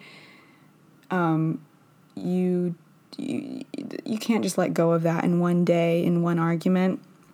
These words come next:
Um, I also think that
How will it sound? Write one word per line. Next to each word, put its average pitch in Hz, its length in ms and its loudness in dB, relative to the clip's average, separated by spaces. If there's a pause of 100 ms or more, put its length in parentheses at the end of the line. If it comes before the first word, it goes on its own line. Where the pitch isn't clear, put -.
(960)
Um, 175 540 0 (280)
I 208 60 0
also 226 320 4
think 254 180 4
that 233 200 -2